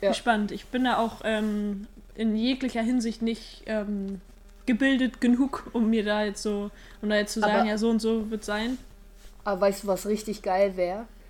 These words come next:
Speaker 1: Weil wie schon gesagt, am ersten April, stell dir vor, dann kommt wirklich so Olaf Scholz, <laughs> „Hab euch alle verarscht.“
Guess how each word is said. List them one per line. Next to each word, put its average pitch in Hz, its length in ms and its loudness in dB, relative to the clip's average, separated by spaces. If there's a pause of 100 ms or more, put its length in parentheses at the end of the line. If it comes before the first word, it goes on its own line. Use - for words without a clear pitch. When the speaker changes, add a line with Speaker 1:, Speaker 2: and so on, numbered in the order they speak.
(200)
Speaker 1:
Weil 196 180 4
wie 233 100 2
schon 220 280 0
gesagt, 190 500 0
am 180 120 -2
ersten 208 380 -2
April, 196 640 0
stell 202 260 -2
dir 202 120 4
vor, 202 320 2
dann 185 180 -2
kommt 202 460 -2
wirklich 214 340 -2
so 214 120 0
Olaf 202 280 2
Scholz, 208 260 0
<laughs> - 0 -
„Hab 214 640 4
euch 208 180 4
alle 202 200 4
verarscht.“ 180 720 0